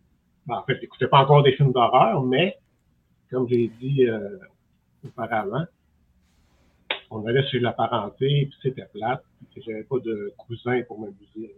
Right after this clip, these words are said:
rien. Puis ça, quand est-ce qu'on s'en va, quand est-ce qu'on s'en va ? Jusqu'à ce que les adultes, tout d'un coup,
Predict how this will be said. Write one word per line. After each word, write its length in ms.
rien. 180
Puis 220
ça, 60
quand 180
est-ce 100
qu'on 140
s'en 240
va, 140
quand 180
est-ce 100
qu'on 140
s'en 140
va ? 200
Jusqu'à 240
ce 40
que 100
les 200
adultes, 400
tout 100
d'un 260
coup, 260